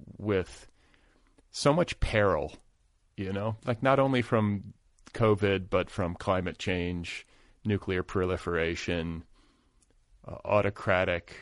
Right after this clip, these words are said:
you know, regimes rising up and that kind of movement sort of ascendant in so many places.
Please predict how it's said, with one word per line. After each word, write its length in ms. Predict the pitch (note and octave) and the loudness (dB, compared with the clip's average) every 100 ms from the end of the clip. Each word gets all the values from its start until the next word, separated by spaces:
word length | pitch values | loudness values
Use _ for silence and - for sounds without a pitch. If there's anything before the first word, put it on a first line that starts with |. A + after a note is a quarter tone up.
| - _ _ _ - - | -20 _ _ _ -18 -8
you 120 | G#2+ | -4
know, 120 | F#2+ | -4
regimes 640 | E2+ F2+ F2 F#2+ F#2+ F2+ - | -2 -4 -4 -4 -4 -6 -4
rising 440 | F2+ F2 E2+ F2+ | 0 0 -2 -4
up 220 | F2 F2 F2 | -2 -2 -4
and 100 | E2 | -8
that 140 | F#2 | -8
kind 140 | - F2+ | -6 -6
of 100 | E2 | -4
movement 680 | F2 F2+ F2 F#2 E2+ - | -4 -4 -4 -6 -6 -10
sort 240 | - F#2 E2+ | -8 -6 -6
of 100 | F2 | -6
ascendant 600 | - - F2 F2 F2 E2+ | -6 -4 -4 -4 -6 -6
in 140 | F2 | -8
so 200 | - F2 | -6 -6
many 200 | F2 E2+ | -4 -6
places. 720 | - F2 F2 - F2+ F2 - | -4 -2 -2 -4 -8 -8 -12